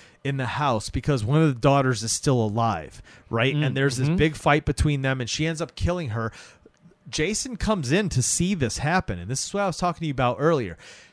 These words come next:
Speaker 1: When, when Adelaide kills her, she's fucking killing her in such a vicious way that, like, when, like, when she's doing it, she's like,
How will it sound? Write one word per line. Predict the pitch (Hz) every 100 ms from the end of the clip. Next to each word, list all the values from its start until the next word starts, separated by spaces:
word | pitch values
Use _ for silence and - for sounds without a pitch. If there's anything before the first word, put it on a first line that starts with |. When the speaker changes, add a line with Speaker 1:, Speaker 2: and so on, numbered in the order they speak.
| -
Speaker 1:
When, | 131 131 117
when | 139 127
Adelaide | 131 185 277 247 170 -
kills | - 170 208 -
her, | 262 285 - _ -
she's | - 214 214
fucking | - 269 254 180
killing | - 190 214 190
her | 185
in | 151
such | - 202 -
a | 165
vicious | 107 165 190 196 -
way | 123 202
that, | 254 151 117
like, | 135 123
when, | 131 127
like, | 120 127 -
when | 143
she's | 151 185 113
doing | - 269 294
it, | 143 90
she's | - 202 196
like, | 143